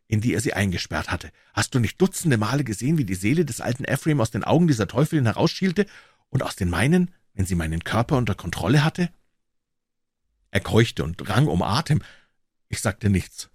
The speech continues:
und als er fortfuhr, klang seine Stimme etwas normaler. Dies, so überlegte ich, war ein Fall für die Irrenanstalt, doch ich wollte nicht derjenige sein, der ihn dorthin brachte. Vielleicht würden die Zeit und die Trennung von Asenath etwas helfen.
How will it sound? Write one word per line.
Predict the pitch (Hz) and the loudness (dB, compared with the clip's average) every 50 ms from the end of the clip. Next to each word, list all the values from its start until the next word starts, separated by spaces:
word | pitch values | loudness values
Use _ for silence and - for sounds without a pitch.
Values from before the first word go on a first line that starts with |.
| _ _ | _ _
und | _ - 95 | _ -4 -4
als | 95 - | -2 -2
er | 101 | -2
fortfuhr, | - - 107 113 - - - 131 123 123 | -2 0 0 0 0 0 2 2 2 2
klang | - - 95 95 120 | 2 2 2 4 4
seine | 113 117 98 98 101 | 4 4 2 2 2
Stimme | - - - 135 127 143 - | 0 0 0 2 2 2 2
etwas | - - 98 92 - | 0 -4 -6 -6 -2
normaler. | - 104 92 90 90 92 98 110 92 80 - _ _ _ _ _ _ _ _ _ _ _ _ _ _ - | 0 2 2 2 4 4 4 4 2 0 -2 _ _ _ _ _ _ _ _ _ _ _ _ _ _ 2
Dies, | 139 147 156 - - - - - _ _ | 4 4 4 2 -2 -12 -18 -20 _ _
so | - - | 0 2
überlegte | 123 110 110 104 110 120 117 - - | 4 4 6 6 6 4 2 0 -2
ich, | 104 107 - - | -2 -2 -2 -2
war | - 87 - | -4 -2 0
ein | - 95 90 85 | 0 -2 -2 -2
Fall | - - 95 92 110 | -4 -2 0 0 0
für | - - 92 | 0 0 -4
die | 80 78 - | -4 -4 -2
Irrenanstalt, | - 120 131 190 147 - - 87 - - - 87 90 - - - _ _ _ _ _ _ _ _ | 0 2 2 2 2 0 -2 -4 -4 -2 0 -2 -2 -2 -6 -20 _ _ _ _ _ _ _ _
doch | - 123 117 | -2 0 2
ich | 117 101 - | 2 2 4
wollte | 117 156 180 151 160 | 4 4 6 6 4
nicht | 143 123 - - | 2 2 2 2
derjenige | - 117 151 165 170 160 151 123 123 | 2 4 4 6 4 4 4 2 2
sein, | 107 120 113 127 139 | 2 2 4 4 4
der | - 104 | 2 4
ihn | - 113 120 127 | 4 4 4 6
dorthin | 120 85 - - - 165 214 208 | 4 2 0 2 2 4 4 4
brachte. | - 107 92 - - - 107 - - - - _ _ _ _ _ | 4 2 2 0 0 -2 -4 -4 -6 -12 -20 _ _ _ _ _
Vielleicht | - 90 82 85 - - - | -10 -8 -6 -8 -8 -4 0
würden | 101 98 98 110 | 0 2 2 2
die | 87 80 - | -2 -2 -4
Zeit | - - 90 101 147 - | -4 -4 -2 -2 -2 -2
und | 98 101 | -2 -4
die | 95 87 | -4 -4
Trennung | - - - 98 117 143 131 | -6 -4 -2 0 0 0 0
von | - - - | -2 -6 -6
Asenath | - 98 104 127 127 120 120 113 - | -4 -4 -2 0 0 0 0 0 -2
etwas | - - - 90 - | -6 -10 -10 -12 -10
helfen. | - - 87 120 156 - - 165 | -8 -4 -2 -2 0 0 -2 -4